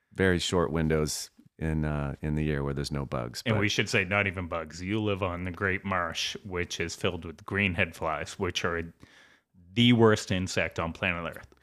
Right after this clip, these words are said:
Speaker 2: Bring
Speaker 1: Um,
Speaker 2: it. Anyone else wants to challenge me on that, I dare you to sit in the marsh on a July sunny day
Speaker 1: <clears throat>
Speaker 2: and see how tough you are.
Speaker 1: Except I would say it's number three on my list of most hated insects in my backyard.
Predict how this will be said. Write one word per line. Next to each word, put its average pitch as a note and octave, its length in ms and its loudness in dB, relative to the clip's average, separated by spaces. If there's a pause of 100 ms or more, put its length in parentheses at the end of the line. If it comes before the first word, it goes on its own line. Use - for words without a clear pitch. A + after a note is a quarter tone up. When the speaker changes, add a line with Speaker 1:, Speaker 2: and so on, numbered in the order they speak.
(480)
Speaker 2:
Bring F#3+ 200 8
Speaker 1:
Um, G2+ 80 4
Speaker 2:
it. - 60 -2 (120)
Anyone F#3 340 8
else F3+ 200 8
wants E3 200 8
to C3+ 120 2
challenge E3 440 4
me E3+ 120 2
on E3 160 4
that, C3+ 200 6
I A2 80 6
dare A#2+ 280 4
you B2 100 6
to A#2+ 60 0
sit C3 220 2
in B2+ 60 4
the A#2+ 60 8
marsh G#2+ 380 6
on F#2 160 0
a - 20 -4
July G2 640 2
sunny A#2+ 400 2
day E2 500 0
Speaker 1:
<clears throat> - 80 -12
Speaker 2:
and A#2+ 340 6
see G2+ 160 2
how F#2+ 140 2
tough - 340 -4
you - 140 -12
are. - 40 0
Speaker 1:
Except A2+ 300 4
I A#2 120 8
would A2+ 120 4
say F#2+ 400 4
it's F2 300 -2
number F#2+ 300 2
three F#2+ 560 2
on D#2+ 160 2
my D#2 100 2
list D#2 320 0
of D2+ 140 -4
most D#2+ 260 -2
hated D2+ 320 -2
insects D#2 460 -2
in C2 80 -4
my C2 100 -2
backyard. A#1+ 600 -4